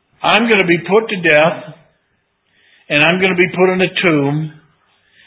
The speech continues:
and on the third day I'm gonna raise from the dead." John chapter two and verse nineteen, John chapter ten and verse fourteen. Now, if a man says something,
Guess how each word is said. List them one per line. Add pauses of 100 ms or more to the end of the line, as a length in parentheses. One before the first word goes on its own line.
(120)
and
on
the
third
day
I'm
gonna
raise
from
the
dead." (1000)
John (100)
chapter
two
and
verse
nineteen,
John
chapter
ten (640)
and
verse (100)
fourteen. (1700)
Now,
if
a
man (140)
says
something,